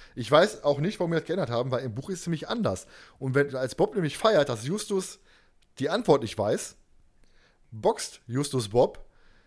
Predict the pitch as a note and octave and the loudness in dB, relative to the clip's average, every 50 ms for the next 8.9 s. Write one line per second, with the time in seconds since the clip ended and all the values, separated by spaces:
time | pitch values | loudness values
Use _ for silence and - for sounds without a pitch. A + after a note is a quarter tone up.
0 | _ _ _ - C3+ D#3 - G3+ F#3+ E3 D3 - - F3 F#3+ A#3 B3+ - D3+ C#3 | _ _ _ 2 2 4 4 4 0 0 0 0 4 6 6 6 6 6 4 4
1 | E3 G#3+ C4 - - E3 D3 - F3+ F#3+ G3 G3+ F#3 F3+ F3 E3 F#3 F3+ A3+ D#4+ | 4 2 -2 -8 -10 -10 -4 -2 -2 -2 0 0 0 0 2 2 2 0 2 0
2 | E4+ G3+ A2 F2+ D#2+ E2+ _ _ - C#3 - A#3 B3+ G3+ - A#2+ A2+ G#2+ G2+ G#2 | 0 0 0 -2 -4 -4 _ _ -16 -6 -2 0 0 0 0 -2 -4 -2 -2 -2
3 | G2+ G2 G2 G2 F#2+ F#2+ F#2 F2+ F#2 F2+ F2+ F2+ - - - A#2+ C#3 - - - | -4 -4 -4 -6 -6 -8 -8 -8 -10 -10 -10 -12 -14 -8 -4 -4 -4 -4 -6 -8
4 | - D3+ D3 D#3 G#3+ C4 - - - C#3 D#3 E3+ E3+ D#3+ E3+ F3+ E3 - - _ | -2 0 2 4 4 2 0 -4 0 2 4 4 4 2 0 -2 -4 -4 -8 _
5 | _ _ _ _ _ _ _ _ _ - - - G3+ G#3+ G3+ G#3 - - A#3+ B3 | _ _ _ _ _ _ _ _ _ -8 -2 0 0 0 0 0 2 2 2 2
6 | - - D#3 A#2 G2 E2 E2 F2+ - - _ _ _ _ _ _ _ _ _ _ | 0 -2 -2 -2 -2 -4 -4 -8 -12 -14 _ _ _ _ _ _ _ _ _ _
7 | _ _ _ _ - A#2+ D#3 D3+ C3 - E3 F#3 A3 G#3+ G#3 F#3 E3+ F#3+ F#3+ E3+ | _ _ _ _ -6 -6 -6 -4 0 2 2 2 2 2 -2 -2 -2 0 0 -2
8 | E3+ - - G#3 G#3 A#3+ C4 - - B2 A2 G2 - F#2 F#2 - _ | -2 -2 -2 -2 0 -2 -2 -4 -4 -6 -6 -6 -6 -8 -10 -10 _